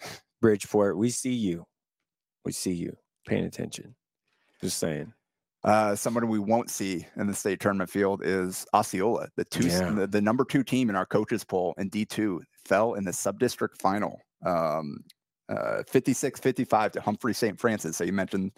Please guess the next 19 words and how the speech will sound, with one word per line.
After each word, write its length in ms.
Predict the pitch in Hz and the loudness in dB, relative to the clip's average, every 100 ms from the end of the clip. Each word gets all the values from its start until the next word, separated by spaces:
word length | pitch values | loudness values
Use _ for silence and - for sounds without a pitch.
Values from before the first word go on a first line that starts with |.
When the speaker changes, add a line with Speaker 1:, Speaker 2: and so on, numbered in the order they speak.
| - | -8
Speaker 2:
the 60 | |
Speaker 1:
Mm-hmm. 120 | 92 92 | -4 2
Speaker 2:
boys 300 | 104 104 101 | 4 4 4
having 200 | 101 98 | 0 0
a 40 | |
chance 280 | - 101 - | -2 -2 0
there 220 | 101 98 | 2 2
for, 340 | - 95 95 - | 0 -2 -2 -4
uh, 240 | 95 92 92 | -2 0 0
to 120 | 104 | 0
go 120 | 98 | 2
out, 220 | 95 92 - - | 4 2 -2 -2
uh, 320 | 101 90 87 87 - | 0 2 0 -4 -2
on 260 | 92 82 98 | 0 2 0
a 40 | |
high 160 | 101 98 | 0 2
note 200 | 98 95 | 0 -2
as 120 | 85 | -2
well. 320 | 92 107 90 | 2 2 2